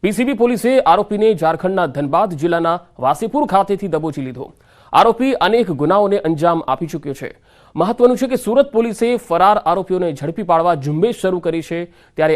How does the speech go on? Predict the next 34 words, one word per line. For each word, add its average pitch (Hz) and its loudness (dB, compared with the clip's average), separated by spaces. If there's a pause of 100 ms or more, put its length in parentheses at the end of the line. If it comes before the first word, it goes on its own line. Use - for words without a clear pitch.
આ 151 4
ઝુંબેશ 160 0
અંતર્ગત 185 2 (120)
સુરતના 175 -2
ઉધના 151 0
વિસ્તારમાં 196 0
એકવીસ 262 -4
વર્ષ 190 -2
પહેલા 156 -2 (220)
હત્યા 262 2
કરીને 233 2
ફરાર 175 2
ગુનેગારની 190 0
શોધખોળ 165 -6
શરૂ 165 -4
કરાઈ 139 -8
હતી. 131 -14 (400)
સુરત 269 0
પી 233 -6
સી 240 -2
બીના 226 -4
કોન્સ્ટેબલ 202 0
અશોક 220 0
લુનીને 180 -2 (200)
આરોપીની 220 0
માહિતી 202 -2
મળતા 156 -2 (180)
પોલીસ 240 0
કર્મીએ 226 2
વેશ 151 -2
પલટો 214 0
કરી 208 -6 (220)
સાત 226 0
દિવસ 202 0